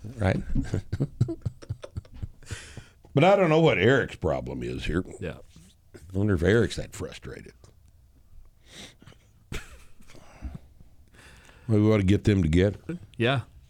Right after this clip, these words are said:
Speaker 1: We could beat each other up. <laughs> Okay. <clears throat> Oh, here's a good one. James Rogers, our friend from Canada, asks us, "If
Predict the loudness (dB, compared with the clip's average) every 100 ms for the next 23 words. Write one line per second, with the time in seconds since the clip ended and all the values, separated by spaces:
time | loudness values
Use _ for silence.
0 | -20 -20 -20 -20 -20 -20 -14 0 0 2
1 | 2 4 4 4 4 4 2 0 -2 -4
2 | -2 0 0 -2 -10 -10 -8 -8 -4 -4
3 | -2 -4 -4 -6 -6 -6 -8 -10 -8 -4
4 | -4 -6 -16 -20 -4 -2 0 -2 -2 -6
5 | -6 -6 2 4 4 4 4 4 2 -2
6 | -8 -2 0 0 -2 -6 -10 -2 2 4
7 | 6 4 4 2 4 4 2 0 -2 -2
8 | 0 0 -2 -12 -14 -2 2 4 4 4
9 | 4 6 6 4 2 2 4 4 4 4
10 | 2 4 2 -2 -2 0 2 2 4 4
11 | 4 2 2 2 -2 -14 -20 -20 -20 -20
12 | -20 -20 -6 2 4 2 -2